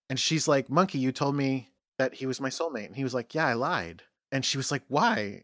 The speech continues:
And he was like, "Because that's what, that's what happened. You, you were supposed to sleep with him. Like, you know, sometimes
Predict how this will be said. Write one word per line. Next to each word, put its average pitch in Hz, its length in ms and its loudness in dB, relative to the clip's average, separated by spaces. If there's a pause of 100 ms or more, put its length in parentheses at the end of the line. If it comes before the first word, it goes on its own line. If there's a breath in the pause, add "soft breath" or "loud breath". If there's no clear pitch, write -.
(120)
And 127 100 -8
he 139 60 -2
was 135 120 -4
like, 135 200 -8
"Because 151 320 0
that's 123 220 -2
what, 131 140 -6 (420)
that's 123 180 -8
what 135 120 -2
happened. 113 500 0 (160)
You, 131 240 -6
you 127 100 -4
were 123 80 -2
supposed - 300 -2
to 131 60 -4
sleep 180 280 0
with 120 120 2
him. 98 180 -4
Like, 107 160 -6 (200)
you 113 120 -4
know, 113 160 -6 (1300 loud breath)
sometimes 147 580 0